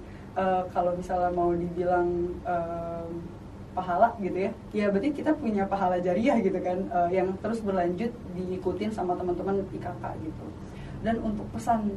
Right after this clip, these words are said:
eh, buat teman-teman I K K gitu, yang bingung mau ambil organisasi nggak ya, organisasinya Himaiko atau yang lain ya gitu. Ambil Himaiko ya guys. Eh, balik lagi tadi yang gue bilang, yaitu Himaiko adalah rumah kita.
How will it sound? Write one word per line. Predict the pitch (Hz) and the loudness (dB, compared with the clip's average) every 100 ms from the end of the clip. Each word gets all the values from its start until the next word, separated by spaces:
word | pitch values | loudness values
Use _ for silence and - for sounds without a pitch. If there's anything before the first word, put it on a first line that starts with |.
| 202 | -4
eh, | 196 185 180 175 175 175 175 170 | -2 0 2 2 2 2 0 0
buat | 170 175 175 | 0 2 2
teman-teman | 175 175 170 175 180 175 170 | 2 0 0 0 0 -2 -6
I | 196 | -6
K | 196 180 | -6 -6
K | 185 185 196 | -6 -6 -8
gitu, | 185 - 165 - - - | -8 -10 -10 -12 -12 -4
yang | 202 196 196 185 | 2 4 4 2
bingung | 196 214 214 220 | 2 4 4 4
mau | 202 185 180 180 - - - | 4 4 4 4 0 -6 -4
ambil | 196 196 196 196 | 2 4 6 6
organisasi | 190 196 208 | 6 2 0
nggak | 240 220 | 2 2
ya, | 202 202 214 220 - - | 4 2 2 0 -8 -6
organisasinya | 196 185 180 180 190 226 240 233 | -2 -2 -2 -4 -2 -2 -2 -2
Himaiko | 202 180 185 - | 0 2 2 2
atau | - 190 180 | 4 4 4
yang | 180 | 2
lain | 180 202 | 2 2
ya | 196 175 | 2 0
gitu. | 180 170 - - - - - - - - - - - - - | 0 -6 -10 -14 -14 -14 -14 -14 -14 -14 -14 -14 -14 -12 -2
Ambil | 190 190 | 0 2
Himaiko | 185 180 214 | 0 0 0
ya | 190 | 0
guys. | 175 175 185 - - - | 0 -2 -4 -8 -14 -8
Eh, | 170 165 | -4 -2
balik | 160 160 160 | -2 -2 -2
lagi | 170 | -2
tadi | 185 175 170 | -2 0 0
yang | |
gue | 165 165 | -2 -2
bilang, | 170 175 180 | 0 0 2
yaitu | 175 165 160 170 170 165 - | -2 -6 -6 -6 -6 -8 -10
Himaiko | - 165 165 | -6 -4 -2
adalah | 175 165 160 | -4 -4 -4
rumah | 151 160 | -6 -6
kita. | - - 196 220 | -10 -8 -4 -2